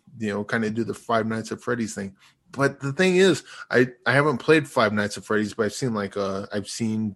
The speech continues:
bits of it, like, played online. And that, that game is pretty creepy. And this movie doesn't have that creep factor. It's just, "Ha ha, I get it. Animatronic animals killing people."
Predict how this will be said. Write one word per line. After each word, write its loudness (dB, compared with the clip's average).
bits -2
of -2
it, 0
like, -6
played 0
online. -2
And 0
that, 4
that 4
game 0
is -4
pretty -2
creepy. -4
And -4
this -4
movie 0
doesn't 0
have 0
that -2
creep -2
factor. -4
It's -8
just, -6
"Ha -2
ha, 4
I 2
get -2
it. -2
Animatronic -4
animals -6
killing -8
people." -6